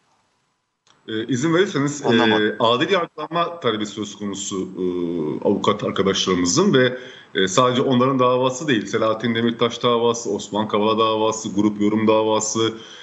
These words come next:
Speaker 1: yani artık Türkiye'de birçok davada adil yargılanma, e, meselesi, e, söz konusu. Bu hakkın ihlali söz konusu. E, siz nasıl görüyorsunuz? Yani bu sorunu, yani, e, avukatların ölüm orucuna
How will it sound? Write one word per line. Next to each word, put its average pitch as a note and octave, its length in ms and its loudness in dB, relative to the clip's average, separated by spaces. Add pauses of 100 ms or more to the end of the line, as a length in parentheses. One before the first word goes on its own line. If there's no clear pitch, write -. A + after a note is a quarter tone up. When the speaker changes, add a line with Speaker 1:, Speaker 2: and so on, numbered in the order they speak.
(220)
Speaker 1:
yani E2 180 2
artık G2+ 320 0
Türkiye'de C3+ 400 2
birçok F3+ 340 0
davada A2 800 2
adil B2 360 2
yargılanma, C3+ 840 0 (160)
e, F#2+ 40 -6
meselesi, F#2 760 -4 (260)
e, D2+ 180 -4
söz F#2 280 -6
konusu. E2 360 -6 (260)
Bu A#2 120 2
hakkın A#2 320 0
ihlali G#2+ 360 0
söz - 280 -6
konusu. G2 500 -2 (500)
E, G2+ 80 4 (600)
siz A#3 360 2
nasıl G#3 220 0
görüyorsunuz? G#2+ 500 0
Yani B2+ 300 2
bu D#3 360 2 (200)
sorunu, B2 640 0
yani, G2 400 -4
e, - 120 -2
avukatların B2 760 0
ölüm C3+ 260 2
orucuna B2+ 540 2